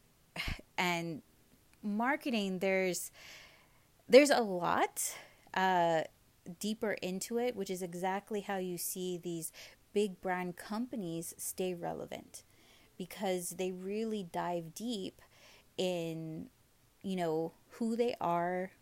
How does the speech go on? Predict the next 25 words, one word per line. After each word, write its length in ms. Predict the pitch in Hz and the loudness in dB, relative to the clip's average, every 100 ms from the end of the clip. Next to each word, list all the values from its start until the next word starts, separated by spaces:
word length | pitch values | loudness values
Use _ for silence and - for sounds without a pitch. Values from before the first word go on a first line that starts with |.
| - | -20
w-, 200 | - 180 - | -12 -6 -2
uh, 260 | 165 156 | -2 -2
what 280 | 156 180 - _ _ - - - | -2 -2 -4 _ _ -20 -20 -20
their 220 | 185 196 175 | -4 -4 -4
commitment 540 | - 190 185 202 196 | -6 -6 -6 -6 -4
is 180 | 185 180 | -4 -4
to 160 | - | -6
their 200 | 190 175 - | -6 -4 -2
audience, 520 | 170 175 175 180 - | -2 -2 -4 -4 -6
and 160 | 165 | -10
who 180 | 160 180 | -8 -6
they 160 | 165 151 | -4 -4
serve. 420 | - 160 151 - - - - - - - | -6 -6 -6 -10 -20 -20 -20 -20 -12 -2
Anyone 500 | 247 269 254 226 202 | 4 4 4 2 0
can 180 | 202 | -2
actually 320 | 180 170 - 165 | -2 -2 -6 -6
start 260 | - 156 | -4 -2
a 60 | 156 | -4
business. 520 | - - - - - | -6 -8 -10 -12 -4
You 80 | 196 | 0
don't 80 | 220 | 2
even 200 | 214 202 | 2 0
have 220 | 185 180 | -2 -2
to 260 | - 175 170 - - - - 175 | -2 0 -2 -6 -20 -20 -16 4
go 420 | 208 208 226 | 8 8 6